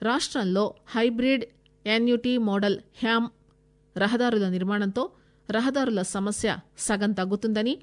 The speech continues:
రహదారులు, భవనాల శాఖ మంత్రి కోమటిరెడ్డి వెంకటరెడ్డి చెప్పారు. మండల, జిల్లా కేంద్రాలకు అనుసంధానంలో ఇవి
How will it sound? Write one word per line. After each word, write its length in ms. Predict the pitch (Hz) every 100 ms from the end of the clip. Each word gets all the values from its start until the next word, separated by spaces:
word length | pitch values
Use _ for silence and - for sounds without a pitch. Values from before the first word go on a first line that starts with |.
| _ _ _
రహదారులు, 680 | 190 202 247 247 240 240 269
భవనాల 460 | 226 196 220 226 214
శాఖ 280 | - 202
మంత్రి 320 | 196 190 196 190 165 _ _ _
కోమటిరెడ్డి 520 | 226 254 262 233 196
వెంకటరెడ్డి 580 | 185 185 190 202 196 180
చెప్పారు. 400 | 175 165 175 175 - _ _ _ _ _
మండల, 580 | 190 202 233 240 240 254 233
జిల్లా 400 | 180 196 214 214
కేంద్రాలకు 680 | 214 196 214 208 214 214 175 - _
అనుసంధానంలో 880 | 208 233 240 233 208 196 196 196 220 - -
ఇవి 260 | 208 190